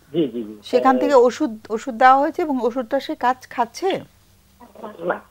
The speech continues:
Speaker 1: অত কন্টিনিউ করে না, এক দুই মাস খাইছে।
Speaker 2: <laughs> না, ওষুধ তো ডাক্তারের পরামর্শ ছাড়া ছাড়া উচিত না। যখন গেলই
Speaker 1: আচ্ছা।
Speaker 2: কষ্ট করে, তখন ডাক্তারের কাছে, ওখানে কিন্তু প্রেসক্রিপশনে লিখে দেওয়া থাকে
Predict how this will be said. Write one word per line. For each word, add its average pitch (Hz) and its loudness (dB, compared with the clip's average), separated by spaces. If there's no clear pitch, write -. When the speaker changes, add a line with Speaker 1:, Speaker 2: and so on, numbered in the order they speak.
Speaker 1:
অত 185 6
কন্টিনিউ 180 6
করে 165 10
না, 131 0
এক 135 2
দুই 143 6
মাস 147 2
খাইছে। - -6
Speaker 2:
<laughs> 185 -8
না, 233 4
ওষুধ 226 -2
তো 285 -2
ডাক্তারের 233 2
পরামর্শ 220 0
ছাড়া 226 -4
ছাড়া 196 0
উচিত 180 -6
না। 147 -8
যখন 226 -4
গেলই 226 6
Speaker 1:
আচ্ছা। 240 2
Speaker 2:
কষ্ট - -6
করে, 185 -4
তখন 196 -8
ডাক্তারের 220 0
কাছে, 262 -2
ওখানে 269 0
কিন্তু 294 -4
প্রেসক্রিপশনে 285 -4
লিখে 240 -6
দেওয়া 220 2
থাকে 165 -8